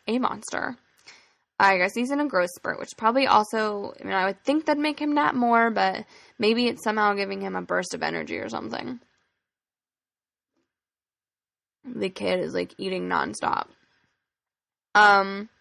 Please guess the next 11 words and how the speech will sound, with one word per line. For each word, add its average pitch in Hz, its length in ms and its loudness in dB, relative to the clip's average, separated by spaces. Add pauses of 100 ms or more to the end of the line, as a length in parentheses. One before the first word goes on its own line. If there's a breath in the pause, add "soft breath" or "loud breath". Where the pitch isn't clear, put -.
(460 soft breath)
but 277 100 6
he's 302 300 2
also 269 280 2
started 294 400 -2
to 247 120 -6
say 208 320 -4
thank 185 360 -8
you, 285 260 -2 (440)
which - 220 -6 (160)
I 202 120 -2
love. 240 340 -2